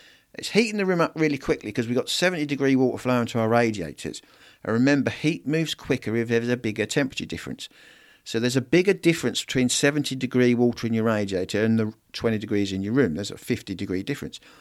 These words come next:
So the heat comes, goes into your room quite quickly. Everyone thinks, "Oh, lovely, nice hot radiators." But they then do switch off. You probably don't realise it, but your thermostat says, "Well, I'm n-, now up to twenty. The room's up to twenty. Turn the boiler off."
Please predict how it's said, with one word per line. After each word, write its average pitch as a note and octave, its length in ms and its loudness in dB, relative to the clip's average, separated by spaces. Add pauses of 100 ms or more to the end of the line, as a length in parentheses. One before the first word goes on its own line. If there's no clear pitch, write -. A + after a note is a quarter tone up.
(140)
So - 160 -4
the D#3 40 2
heat A3+ 200 2
comes, F3 340 2
goes D3 220 6
into D3+ 200 0
your C#3+ 60 4
room C3 160 6
quite B2+ 320 0
quickly. F#2 460 -4
Everyone D3 220 2
thinks, - 180 -6
"Oh, G3 180 -2
lovely, C#3+ 480 -2
nice C3+ 240 -4
hot - 180 -6
radiators." A#2 400 -4 (380)
But B2+ 140 0
they F#3 80 6
then A#3+ 220 8
do G3 180 4
switch - 320 2
off. D#3 240 2
You B2 80 -2
probably G3 180 2
don't C#3+ 160 4
realise C#3+ 420 0
it, B2 120 -6
but B2+ 80 -2
your C#3 80 0
thermostat F#3 400 0
says, C3+ 180 -4
"Well, G3 320 4
I'm D3 160 0
n-, - 100 -2
now D3 220 4
up - 120 -2
to A2 80 -8
twenty. F#3+ 380 2 (460)
The B2 80 -2
room's E3+ 260 4
up C#3+ 120 2
to C3+ 80 -6
twenty. D3+ 340 2 (460)
Turn F3 280 6
the F3 60 4
boiler E3 380 4
off." - 160 -8